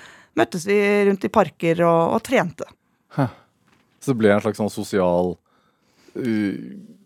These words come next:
Speaker 2: hva skal man si, valuta for deg, det å ha hund?
Speaker 1: Absolutt.
Speaker 2: Ja.
Speaker 1: Ja, ja, det var jo etter hvert når jeg begynte å reise rundt og konkurrere, da hadde jeg hun bestevenninna mi,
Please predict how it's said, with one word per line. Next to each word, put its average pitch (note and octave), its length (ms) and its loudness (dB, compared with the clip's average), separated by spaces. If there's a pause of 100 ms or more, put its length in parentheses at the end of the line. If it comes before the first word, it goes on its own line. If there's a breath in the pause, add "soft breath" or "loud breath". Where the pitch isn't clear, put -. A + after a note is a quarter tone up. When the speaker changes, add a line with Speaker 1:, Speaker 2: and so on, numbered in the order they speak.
(240)
Speaker 2:
hva G#2+ 100 -10
skal G#2+ 120 -4
man G2 80 0
si, B2+ 100 4
valuta G#2 480 0
for G2+ 160 2
deg, F3+ 140 2 (180)
det G2+ 100 4
å F2+ 60 6
ha G2 160 6
hund? D4+ 80 2
Speaker 1:
Absolutt. - 240 -4
Speaker 2:
Ja. F#2+ 120 -4 (120)
Speaker 1:
Ja, A#3 140 4
ja, G3+ 80 6 (100)
det G3+ 160 -4
var G3 80 6
jo G3+ 140 4
etter G3 180 -2
hvert - 100 -10
når F#3 120 -4
jeg G3 80 -4
begynte F#3 240 0
å F3+ 80 4 (100)
reise F3 300 -2
rundt D#3+ 180 -6
og E3+ 80 -4
konkurrere, F3+ 400 2
da G#3 160 2
hadde F#3 140 2
jeg E3+ 160 2 (480 soft breath)
hun F#3 100 2
bestevenninna E3+ 480 0
mi, G#3+ 140 6